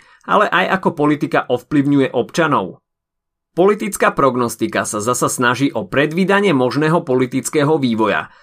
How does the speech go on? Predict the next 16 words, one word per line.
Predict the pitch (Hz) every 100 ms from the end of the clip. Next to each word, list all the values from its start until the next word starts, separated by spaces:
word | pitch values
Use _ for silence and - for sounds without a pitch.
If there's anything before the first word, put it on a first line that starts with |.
| _
správania | - - 120 123 151 165 165
sa | 175
občanov | - 110 - 104 101 95 98
a |
budúcich | 92 113 151 190 208 196
vzťahov | - - 117 120 127
medzi | 120 104 107
jednotlivými | 104 123 117 123 117 120
krajinami. | 104 117 113 135 113 85 73 _ _ _ _ _ _ _ _ _ _
A | 117
teraz | - 175 220
si | 254 196
povieme | 190 190 190 170
niečo | 135 131 147 123
o | 113
štáte. | - 113 107 113 101 85